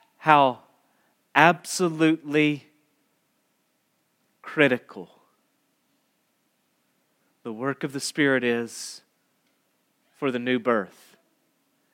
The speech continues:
and how insufficient is anything less. As we look out on this world of darkness, there is no other hope.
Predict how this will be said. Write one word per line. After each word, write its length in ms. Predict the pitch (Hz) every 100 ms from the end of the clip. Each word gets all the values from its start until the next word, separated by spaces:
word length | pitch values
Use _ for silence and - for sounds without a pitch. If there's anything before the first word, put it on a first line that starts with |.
| _ _ _
and 100 | 123
how 220 | 110 123
insufficient 920 | 131 151 151 - 156 151 131 - 127 - _
is 160 | 127 110
anything 440 | 131 127 127 120
less. 580 | 117 110 87 - - - _ _ _ _ _ _ _ _ _ _ _ _ _ _ _ _ _ _ _ _
As 80 | -
we 100 | 120
look 260 | 120 147 151
out 140 | 160
on 140 | 160 156
this 220 | 151 -
world 340 | 151 165 170
of 120 | 170
darkness, 760 | 151 151 143 143 147 - - - _ _ _ _ _ _ _ _ _ _ _ _ _ _
there 180 | 127 123
is 200 | 113 104
no 360 | 123 139 151
other 240 | 170 170 170
hope. 500 | - 165 110 -